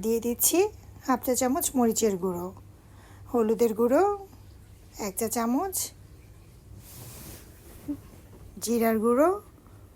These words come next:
আর দিয়ে দিচ্ছি খানিকটা ধনিয়ার গুঁড়ো আর লবণ। লবণটা সবসময় নিজেদের পরিমাণ মতো দেওয়ার চেষ্টা করবেন। দিয়ে দিচ্ছি হাফ চা চামচ আদা রসুন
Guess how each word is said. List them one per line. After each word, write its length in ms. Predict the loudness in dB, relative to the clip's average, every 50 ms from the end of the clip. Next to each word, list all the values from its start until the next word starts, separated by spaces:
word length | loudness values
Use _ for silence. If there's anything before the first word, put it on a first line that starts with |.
| -20 -20 -20 -20 -20 -20 -20 -20 -20 -20 -20 -20 -20 -20 -20 -12 -6 -2 0 0
আর 120 | 0 0 -2 -4 -8 -14 -20 -20 -20 -20 -20 -20 -20 -20 -16 -8 -4 -2 0
দিয়ে 180 | 0 2 2 2 0
দিচ্ছি 320 | -2 -4 -4 -4 0 0 0 0 -2 -6 -14 -16 -12
খানিকটা 420 | -8 -4 -2 -2 -2 -2 0 0 0 0 0 -4 -4 0 2
ধনিয়ার 340 | 4 4 6 4 4 4 2 0
গুঁড়ো 200 | -2 -2 -2 -2 -4 -4 -2
আর 100 | -2 0 2 2 2
লবণ। 340 | 2 2 0 -2 -4 -6 -8 -10 -12 -14 -14 -16 -20 -18 -18 -18 -18 -18 -20 -20 -20 -20 -20 -20 -18 -10 -4 -2
লবণটা 340 | 0 0 0 0 0 0 -2 -2 -2
সবসময় 560 | -4 -6 -6 -6 -8 -6 -6 -6 -6 -8 -8 -10 -14 -18 -20 -12 -6 -4
নিজেদের 340 | -2 -2 0 0 0 0 -2 -2 0
পরিমাণ 340 | 0 2 2 2 2 2 2 2 2
মতো 180 | 2 0 0 -2 2
দেওয়ার 180 | 2 2 2 2 0
চেষ্টা 260 | 0 0 0 0 -2 -2 -2 -2
করবেন। 320 | -2 -2 0 0 -2 -2 -4 -8 -18 -20 -20 -20 -20 -20 -14 -8 -2 2
দিয়ে 180 | 4 4 6 6 6
দিচ্ছি 340 | 4 4 4 4 6 6 6 6 4 2 -6 -20 -20 -20 -6 0
হাফ 140 | 2 2 2 4
চা 80 | 2 4 6
চামচ 280 | 6 6 6 6 4 2 2 4 4
আদা 140 | 4 6 4
রসুন 360 | 4 4 4 2 2 2 0